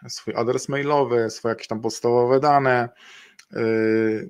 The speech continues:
wyjaśnić sprawę, co chcemy zrobić, co chcemy na przykład odblokować, że chcemy na przykład wyłączyć na przykład to zabezpieczenie, yy, googlowskie, yy, to zawsze będziemy musieli wysłać w każdej sytuacji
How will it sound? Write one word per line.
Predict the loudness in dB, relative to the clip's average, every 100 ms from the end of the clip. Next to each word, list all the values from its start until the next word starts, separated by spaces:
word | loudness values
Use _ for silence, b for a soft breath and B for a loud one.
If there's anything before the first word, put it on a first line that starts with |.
| -18
wyjaśnić | -6 -2 2 2 0 -4 -6 -8 -12 _
sprawę, | -18 -4 0 2 0
co | -2 -8
chcemy | -6 -4 -2
zrobić, | 0 2 2 0 -4 -10
co | -12 -12
chcemy | -8 -8
na | -8
przykład | -10 -4
odblokować, | -4 -2 -4 0 0 0
że |
chcemy | -2 -4 -2
na | -2
przykład | -2 -2
wyłączyć | 0 0 -2 -6 -10 -12 _ -18
na | -10
przykład | -8 -8 -6
to | -4
zabezpieczenie, | -2 -2 -4 -6 -6 -4 -2 -4 -6 B B B B _
yy, | -10
googlowskie, | -6 -2 0 0 0 -2 -2 -4 b b b b b _ -4
yy, | 0 2
to | 2 2
zawsze | 2 0
będziemy | -4 0 0 0
musieli | -4 -6 -4 -2
wysłać | -2 -2 -2 -2 -4
w | -4
każdej | -2 0 -2
sytuacji | -6 -6 0 2 0 -6 -4 -6 -8